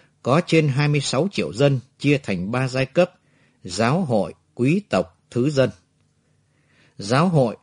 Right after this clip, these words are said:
là giai cấp đứng hàng đầu trong cả nước. Giai cấp này có độ một trăm ba mươi ngàn giáo sĩ được tổ chức thành một đoàn thể chặt chẽ. Nhà vua công nhận cho giáo hội quyền thu thuế, nhận mọi bổng lộc, có tòa án riêng.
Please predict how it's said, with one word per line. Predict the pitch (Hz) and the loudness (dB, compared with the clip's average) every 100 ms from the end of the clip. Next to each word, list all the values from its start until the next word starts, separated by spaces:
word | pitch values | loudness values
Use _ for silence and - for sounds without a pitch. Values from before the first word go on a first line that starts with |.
| _ | _
là | 110 104 | -4 -2
giai | 131 | -2
cấp | - 196 - | -2 -4 -2
đứng | 139 190 | -2 0
hàng | 120 101 101 | -2 -2 0
đầu | 101 85 | 0 0
trong | 135 131 | -4 -6
cả | - 80 76 | -6 -8 -4
nước. | 139 180 _ _ _ _ _ _ | -2 -4 _ _ _ _ _ _
Giai | - 156 | -2 -2
cấp | 151 196 | 0 -4
này | 123 107 | -2 -2
có | 151 | 0
độ | 165 123 98 | 0 0 0
một | 117 - | -4 -4
trăm | - 151 151 | -4 -2 -2
ba | 147 151 | -2 0
mươi | 156 | -2
ngàn | 139 110 95 | -2 -4 -6
giáo | 95 123 | -4 -4
sĩ | 156 - 160 185 | -2 -4 -4 -4
được | 120 87 - | -6 -8 -6
tổ | 92 80 - | -6 -6 -6
chức | 196 - | -8 -8
thành | 95 | -8
một | 98 - | -8 -8
đoàn | 101 92 80 | -8 -8 -8
thể | - 73 | -10 -10
chặt | - 90 - | -8 -12 -10
chẽ. | - 135 160 _ _ _ _ _ _ _ _ - | -8 -6 -6 _ _ _ _ _ _ _ _ -6
Nhà | 104 104 | -2 -2
vua | 107 143 | 2 0
công | 143 147 143 | 2 0 2
nhận | 110 - - | -2 -4 -4
cho | 139 | -2
giáo | 127 160 | -2 -2
hội | 135 98 - | -2 -4 -4
quyền | 117 107 85 - | 0 0 -2 -6
thu | 135 135 - | -4 -4 -4
thuế, | 123 131 196 - - | 0 0 -2 -6 -8
nhận | 107 92 | -8 -6
mọi | 107 95 | -6 -4
bổng | 123 87 80 87 | -6 -6 -6 -2
lộc, | 104 - _ _ - | -2 -4 _ _ -6
có | 147 | -6
tòa | - 92 80 | -4 -6 -6
án | - 117 139 | -6 -6 0
riêng. | 127 | 2